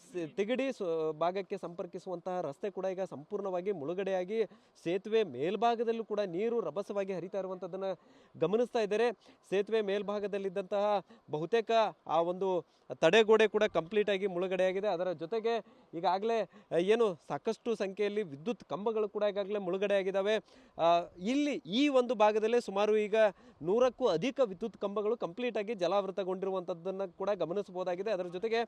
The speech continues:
ಆ, ಟಿ ಸಿಗಳು ಕೂಡ ನಾ ನಿಮಗೆ ತೋರಿಸ್ತಾ ಇದ್ದೇನೆ, ಅವಂತೂ ಕಂಪ್ಲೀಟ್ ಆಗಿ ಮುಳುಗಡೆ ಆಗಿರುವಂಥದ್ದು. So, ಎಷ್ಟರ ಮಟ್ಟಿಗೆ ಇಲ್ಲಿ ನದಿಯ, ಆ, ಆ, ರಭಸತೆ ಇದೆ ಅನ್ನುವಂಥದ್ದನ್ನು ಕೂಡ, ನದಿಯ ಆರ್ಭಟ ಇದೆ ಅನ್ನುವಂಥದ್ದನ್ನು ಕೂಡ ಗಮನಿಸಬಹುದಾಗಿದೆ.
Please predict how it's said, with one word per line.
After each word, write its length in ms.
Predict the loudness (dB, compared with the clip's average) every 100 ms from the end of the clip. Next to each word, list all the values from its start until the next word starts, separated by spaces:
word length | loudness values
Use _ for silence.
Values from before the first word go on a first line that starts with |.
| _ -20 -20 -14 4
ಆ, 260 | 6 6 2 _ -2
ಟಿ 140 | -2
ಸಿಗಳು 320 | 0 2 2
ಕೂಡ 160 | 2 -2
ನಾ 280 | 0 0 -2 _ -8
ನಿಮಗೆ 300 | -6 -2 -2
ತೋರಿಸ್ತಾ 380 | -2 -4 -2 -2
ಇದ್ದೇನೆ, 380 | -2 0 0 -2 _ 2
ಅವಂತೂ 420 | 6 8 6 2
ಕಂಪ್ಲೀಟ್ 460 | -2 -4 -4 -2 0
ಆಗಿ 120 | 0
ಮುಳುಗಡೆ 400 | 0 2 4 4
ಆಗಿರುವಂಥದ್ದು. 680 | 2 0 -2 -2 -4 -8 -10 _ _
So, 260 | 4 4 4 -2 -6 -4
ಎಷ್ಟರ 240 | -4 -4
ಮಟ್ಟಿಗೆ 420 | -2 -2 -2 -4
ಇಲ್ಲಿ 240 | -2 -4 -6
ನದಿಯ, 380 | -6 -4 0 0 -2 _ -6
ಆ, 40 | 2
ಆ, 640 | 2 2 -2 -2 -2 -4
ರಭಸತೆ 540 | -4 0 0 0 0 2
ಇದೆ 200 | 2 0
ಅನ್ನುವಂಥದ್ದನ್ನು 720 | -2 -8 -2 -2 -4 -6 -8
ಕೂಡ, 160 | -4 0 0 -2 -12 -6
ನದಿಯ 280 | -4 0
ಆರ್ಭಟ 500 | -2 6 6 6 2
ಇದೆ 180 | 2 2
ಅನ್ನುವಂಥದ್ದನ್ನು 500 | 0 -2 -6 -6 -8
ಕೂಡ 140 | -4 -4
ಗಮನಿಸಬಹುದಾಗಿದೆ. 960 | -2 -2 -2 -4 -4 -2 -2 0 -2